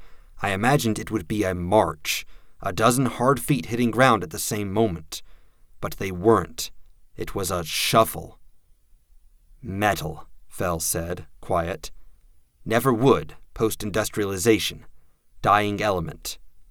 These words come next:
Did Rose notice? Had she drawn the same parallel? Her attention was elsewhere,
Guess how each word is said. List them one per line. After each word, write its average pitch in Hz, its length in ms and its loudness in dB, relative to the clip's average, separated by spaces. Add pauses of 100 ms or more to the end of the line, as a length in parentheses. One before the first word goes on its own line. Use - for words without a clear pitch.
(720)
Did 85 260 -4
Rose 90 400 0
notice? 90 600 -4 (540)
Had 92 200 -4
she 107 220 -2
drawn 95 400 2
the 92 80 0
same 95 340 -2
parallel? 98 600 0 (960)
Her 95 140 -2
attention 87 440 0
was 85 160 -4
elsewhere, - 520 -4